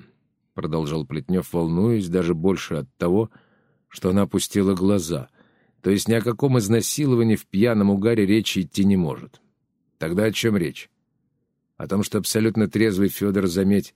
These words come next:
проживший полжизни в Штатах, силой взял какую-то женщину? В Штатах сажают не то что за изнасилование, а за неловкую попытку пригласить на свидание. Особенно тех, кто на виду, спортсменов, актеров, политиков тоже. А он был на виду,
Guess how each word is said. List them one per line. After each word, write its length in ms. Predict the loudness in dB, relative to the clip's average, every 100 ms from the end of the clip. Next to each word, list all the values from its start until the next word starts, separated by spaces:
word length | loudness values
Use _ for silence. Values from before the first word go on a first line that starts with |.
| _ _ _ -4
проживший 480 | 0 0 0 -2
полжизни 540 | 0 0 2 2 2 0
в 80 | -2
Штатах, 440 | -4 -2 -2 -6
силой 320 | -4 0 0
взял 240 | 0 -2 -4
какую-то 420 | -6 -4 0 0
женщину? 600 | 0 -2 -4 -10 -14 -16 _ _ _ _ _ _ _ -14
В 60 |
Штатах 320 | -6 -2 -2
сажают 460 | 0 0 2 0 0
не 100 | -2
то 180 | 0 -2
что 180 | -2 -2
за 160 | 0
изнасилование, 840 | 2 0 0 -2 -6 -8 -12 -18 -20 _ _ _
а 100 | -4
за 140 | 0
неловкую 480 | 2 2 2 0 0
попытку 480 | 0 -2 -4 -4 -2
пригласить 560 | 0 2 2 0 -2 -2
на 100 | -2
свидание. 680 | 0 0 0 0 -6 -12 _ _ _ _
Особенно 420 | -8 -2 0 0 0
тех, 320 | 0 -2 -4 _ _
кто 200 | -4 2
на 60 | 4
виду, 300 | 4 2 0
спортсменов, 760 | -2 -4 -4 -2 0 0 0
актеров, 440 | -4 -2 -2 -2 -2
политиков 520 | 0 2 0 -4 -8
тоже. 320 | -6 -6 -8 -14 _ _ _ _ _ _ -6
А 100 | -2
он 140 | 2
был 140 | 2 4
на 60 |
виду, 420 | 4 2 0 -2